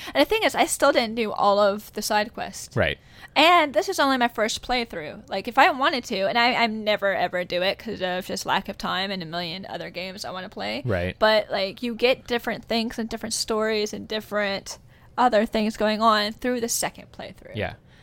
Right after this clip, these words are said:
Speaker 1: Like, you get a different ending. Like, I was researching last night. Like, I got the good ending. The ending I got was a good ending. It wasn't <laughs> necessarily a happy ending, but it was a good ending. Way better than the other ending. But then if you play it again and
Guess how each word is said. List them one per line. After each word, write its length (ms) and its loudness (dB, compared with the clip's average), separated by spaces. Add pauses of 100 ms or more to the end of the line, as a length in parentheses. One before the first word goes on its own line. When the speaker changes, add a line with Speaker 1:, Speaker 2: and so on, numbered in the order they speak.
Speaker 1:
Like, 120 0
you 100 -2
get 140 4
a 20 -4
different 400 -4
ending. 440 -6
Like, 380 -8
I 220 -2
was 300 -6
researching 420 -4
last 320 -4
night. 300 -2
Like, 240 -6 (180)
I 80 -2
got 160 4
the 60 -10
good 160 -2
ending. 400 -8 (160)
The 100 -6
ending 200 -2
I 80 2
got 200 2
was 100 -6
a 60 -6
good 120 0
ending. 300 -2
It 200 -2
wasn't 360 2 (140)
<laughs> 160 -6
necessarily 480 4
a 60 4
happy 480 -2
ending, 420 -8
but 100 -12
it 40 -12
was 100 -10
a 40 -8
good 180 -2
ending. 380 -4 (180)
Way 160 6
better 240 8
than 160 -2
the 80 2
other 160 2
ending. 440 -4
But 200 4
then 340 2
if 180 -4
you 80 -8
play 280 2
it 80 2
again 400 -2
and 60 -10